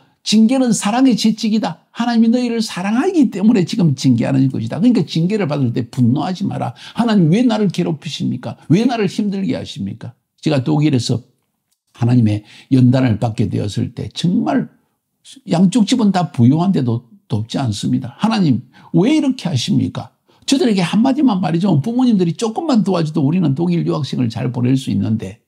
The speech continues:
하고 분노할 수도 있고 부모님에게 분노할 수도 있고 또 하나님을 이해할 수 없다는 식으로 생각할 수도 있겠죠. 그게 아닙니다.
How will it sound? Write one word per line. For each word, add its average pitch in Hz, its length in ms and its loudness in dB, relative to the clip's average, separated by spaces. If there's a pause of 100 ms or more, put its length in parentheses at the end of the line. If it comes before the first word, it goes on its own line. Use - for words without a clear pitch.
(460)
하고 143 440 -4 (120)
분노할 131 440 4
수도 110 220 -4
있고 110 440 -6
부모님에게 226 580 2
분노할 101 380 -6
수도 - 180 -12
있고 - 300 -12 (180)
또 196 100 -4
하나님을 233 600 2
이해할 226 340 4
수 233 140 0
없다는 214 340 -2
식으로 131 480 -2 (180)
생각할 104 400 -4
수도 - 200 -8
있겠죠. - 560 -10 (200)
그게 117 220 -2
아닙니다. 113 540 -6